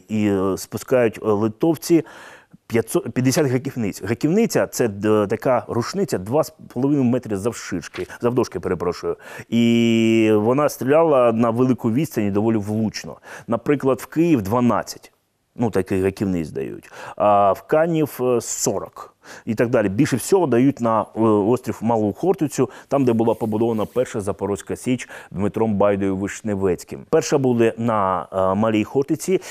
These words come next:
Татари не змогли викорити, е, Байду, і тому із Чорного моря проти ч-, течії Дніпра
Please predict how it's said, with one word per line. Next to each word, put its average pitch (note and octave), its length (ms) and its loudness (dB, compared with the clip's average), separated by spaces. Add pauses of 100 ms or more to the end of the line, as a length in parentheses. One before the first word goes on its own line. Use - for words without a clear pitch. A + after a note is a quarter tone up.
(140)
Татари E3+ 360 2
не D#3 140 2
змогли A#2+ 640 2
викорити, B2+ 800 0
е, A2+ 360 2
Байду, B2+ 580 0 (260)
і A#2 160 0
тому F3+ 540 2
із A#2+ 340 -2
Чорного C3 800 2
моря D#3 560 2 (120)
проти G2 320 -2
ч-, - 200 -18
течії F2+ 340 -4
Дніпра F2+ 340 -4